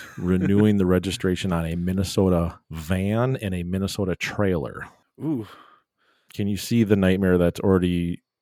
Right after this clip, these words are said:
Speaker 2: underway before I even say hello to the lady behind the covid plexiglass
Speaker 1: Mm-hmm.
Speaker 2: window?
Speaker 1: Mm-hmm.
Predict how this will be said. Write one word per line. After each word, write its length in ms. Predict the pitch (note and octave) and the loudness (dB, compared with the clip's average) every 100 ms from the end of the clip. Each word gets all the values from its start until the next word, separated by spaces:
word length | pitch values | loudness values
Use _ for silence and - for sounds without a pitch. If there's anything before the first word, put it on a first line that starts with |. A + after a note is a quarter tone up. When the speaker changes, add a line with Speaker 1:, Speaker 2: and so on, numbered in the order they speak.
| _ G2+ | _ -2
Speaker 2:
underway 520 | F2+ F2 F2 E2+ E2 | 2 2 4 2 2
before 420 | - E2+ F#2+ E2 | 0 -2 2 2
I 40 | |
even 280 | E2+ F2 E2+ | 2 -2 -6
say 140 | - F2 | -6 -4
hello 260 | E2+ E2+ E2 | -2 -2 -4
to 120 | - | -6
the 80 | E2+ | -4
lady 220 | E2+ E2+ | -2 -4
behind 360 | E2 E2 E2 E2 | -4 -6 -6 -8
the 220 | D#2+ D#2+ - _ - | -8 -10 -14 _ 0
covid 600 | - E3 C#3 A2+ F2+ D#2+ - _ _ - | 6 8 8 6 6 -2 -14 _ _ -6
plexiglass 800 | - - - D#2+ E2 D#2 D#2 - | -4 -2 -4 -4 -2 -4 -6 -4
Speaker 1:
Mm-hmm. 120 | D3+ | -2
Speaker 2:
window? 420 | B2+ C3+ G#2+ - _ - | -2 -2 -4 -10 _ -10
Speaker 1:
Mm-hmm. 200 | A2+ A#2+ | -6 -6